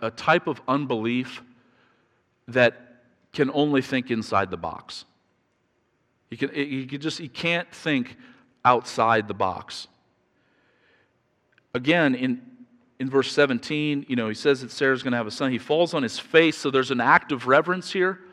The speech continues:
yet at the same time, he's laughing to himself. And God tells him this,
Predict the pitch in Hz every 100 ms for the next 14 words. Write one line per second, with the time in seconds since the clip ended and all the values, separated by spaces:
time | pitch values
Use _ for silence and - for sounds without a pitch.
0 | _ _ _ _ - 139 127 - 160 160
1 | 156 147 135 107 113 120 143 165 160 170
2 | 156 180 185 180 - _ _ _ _ _
3 | _ _ _ _ _ _ _ _ _ _
4 | 156 160 - - 160 196 202 - 214 196
5 | 151 113 110 -